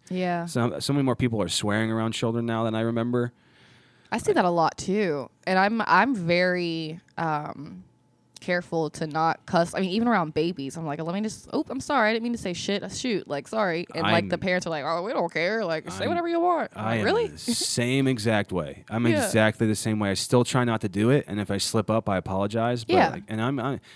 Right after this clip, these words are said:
Speaker 2: that's funny because I prefer to talk, like, however I want on stage. I've got, lost a lot of gigs for not being a clean comic and all that
Speaker 1: Mm-hmm.
Speaker 2: stuff, and,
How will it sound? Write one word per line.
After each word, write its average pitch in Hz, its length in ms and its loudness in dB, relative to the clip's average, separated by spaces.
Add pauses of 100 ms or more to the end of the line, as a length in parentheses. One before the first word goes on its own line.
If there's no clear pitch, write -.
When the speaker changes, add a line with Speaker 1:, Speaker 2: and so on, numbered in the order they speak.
Speaker 2:
that's - 160 -4
funny 160 160 2
because 127 180 2
I 113 160 2
prefer 120 380 2
to 104 80 2
talk, 110 260 0
like, 101 140 -2
however 101 260 0
I 85 40 0
want 90 200 -2
on 87 140 -4
stage. 95 480 -4 (480)
I've 95 120 -6
got, 95 80 0
lost 92 260 0
a 85 60 -4
lot 87 180 -2
of 87 60 -6
gigs 87 200 -6
for - 120 -8
not 87 180 -6
being 87 160 -6
a 82 40 -8
clean 85 280 -8
comic 87 400 -6
and 82 180 -8
all 80 140 -2
that 82 140 -2
Speaker 1:
Mm-hmm. - 20 -12
Speaker 2:
stuff, 82 320 -6
and, 80 220 -10